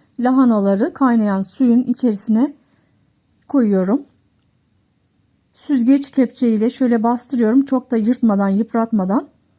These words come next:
Yumuşak bir, e, lahana. Tam da sarımlık. Böyle, e, turşuluk değil, sert değil. Şöyle bir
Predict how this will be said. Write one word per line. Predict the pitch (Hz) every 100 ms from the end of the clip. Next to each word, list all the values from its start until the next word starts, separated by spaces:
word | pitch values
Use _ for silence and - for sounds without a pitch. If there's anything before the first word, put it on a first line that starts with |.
| _ _ _ -
Yumuşak | 240 269 277 294 269
bir, | 226 208 -
e, | 196 196 190
lahana. | 202 202 190 254 - _ _ _ _ _
Tam | - 247 240
da |
sarımlık. | 247 262 240 220 196 285 -
Böyle, | 214 214 214
e, | 196 202
turşuluk | 233 220 - 202 202
değil, | 202 202 226
sert | - 214 208 -
değil. | 202 190 262 - _ _ _ _ _ _ _ _ _ _ _ _ _ _ _ _ _ _ _ _
Şöyle | - 359 277 240
bir | 302 330 294 -